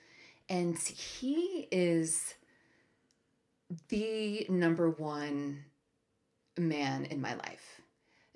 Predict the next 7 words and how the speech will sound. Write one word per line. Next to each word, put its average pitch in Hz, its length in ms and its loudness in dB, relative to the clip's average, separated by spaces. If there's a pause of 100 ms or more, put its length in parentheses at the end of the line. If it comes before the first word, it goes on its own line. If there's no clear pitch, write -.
(120)
the 165 240 4
example 156 680 0
of 135 360 -2 (240)
my 143 560 -2
ideal 139 320 -4
man. - 300 -10 (1600)
And 165 440 6